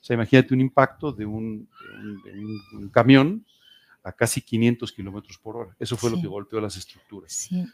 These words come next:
Speaker 1: Por eso tú ves hoteles verdaderamente
Speaker 2: Sí.
Speaker 1: destruidos,
Speaker 2: Sí,
Speaker 1: ves
Speaker 2: los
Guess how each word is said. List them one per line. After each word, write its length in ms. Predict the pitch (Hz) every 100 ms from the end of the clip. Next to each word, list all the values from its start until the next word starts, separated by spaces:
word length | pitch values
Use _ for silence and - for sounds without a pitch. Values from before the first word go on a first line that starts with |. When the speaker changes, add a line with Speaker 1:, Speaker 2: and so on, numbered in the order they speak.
| _
Speaker 1:
Por 140 | 110
eso 160 | 117 107
tú 180 | - 110
ves 220 | 113 -
hoteles 560 | 98 - 110 110 - - _
verdaderamente 480 | 101 104 104 104 104
Speaker 2:
Sí. 40 |
Speaker 1:
destruidos, 720 | 95 - 95 113 107 131 - _ _ _ _ _ _
Speaker 2:
Sí, 40 | _
Speaker 1:
ves 200 | 107 262
Speaker 2:
los 160 | 226